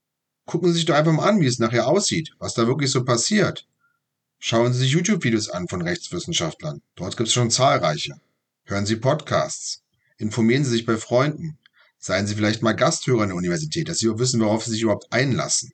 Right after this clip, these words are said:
So werden unnötige Wartezeitsemester vermieden oder der Frust, wenn man nach drei bis vier Semestern aufgeben muss, weil man eigentlich gar nicht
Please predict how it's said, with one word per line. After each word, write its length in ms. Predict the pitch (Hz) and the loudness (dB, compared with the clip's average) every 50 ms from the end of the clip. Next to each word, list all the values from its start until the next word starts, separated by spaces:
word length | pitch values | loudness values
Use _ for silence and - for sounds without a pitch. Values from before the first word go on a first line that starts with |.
| _ _ _ _ _ _ _ _ _ - | _ _ _ _ _ _ _ _ _ -12
So 340 | - - 107 131 160 170 147 | -6 -2 2 2 2 4 2
werden 160 | 135 127 117 | 2 0 0
unnötige 580 | 127 147 170 175 165 160 156 143 123 117 95 | 2 2 4 4 4 2 2 0 0 -2 0
Wartezeitsemester 920 | 85 95 101 131 - 165 160 - 147 139 131 - 127 117 117 113 - - 107 | 0 0 0 0 0 -2 0 0 0 0 0 0 2 2 2 2 2 0 -2
vermieden 640 | 101 - 107 98 101 107 131 151 156 160 165 165 165 - _ _ - _ _ _ _ _ _ - | -2 -2 -2 0 0 2 2 4 4 4 4 2 0 -2 _ _ -20 _ _ _ _ _ _ -2
oder 220 | 123 123 127 123 | 0 2 4 4
der 140 | 113 113 113 | 4 2 0
Frust, 420 | - - - - 131 151 151 - | 0 -2 -2 0 0 0 0 0
wenn 80 | - 120 | 0 0
man 120 | 117 113 | 2 2
nach 100 | 110 107 | 0 0
drei 200 | - - 101 107 | -2 0 2 2
bis 100 | 120 127 | 2 2
vier 100 | - 127 | 0 0
Semestern 380 | 113 113 104 104 104 - 110 101 | 0 2 2 0 0 0 -2 -2
aufgeben 400 | - 98 107 117 - - 113 107 | 0 0 -2 0 0 0 2 2
muss, 200 | 107 117 120 - | 2 0 0 0
weil 100 | 104 101 | 0 0
man 120 | 104 107 | 0 0
eigentlich 400 | 101 98 104 107 - - 95 95 | 0 0 -2 -4 -4 -6 -8 -4
gar 140 | 95 95 95 | -2 -2 -2
nicht 240 | 98 98 - - - | -2 -2 -8 -10 -12